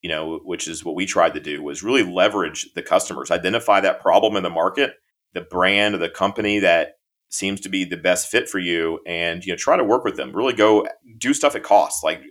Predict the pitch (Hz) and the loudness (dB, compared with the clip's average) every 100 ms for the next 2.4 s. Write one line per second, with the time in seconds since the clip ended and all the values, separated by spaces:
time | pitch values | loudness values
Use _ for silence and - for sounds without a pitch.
0 | - 110 143 117 110 113 98 - 95 87 | -8 2 6 6 4 4 2 0 -4 -2
1 | 60 - 87 107 117 107 104 95 95 90 | -6 -8 -4 0 2 4 4 4 0 -4
2 | 92 92 85 82 | -2 -2 -2 -6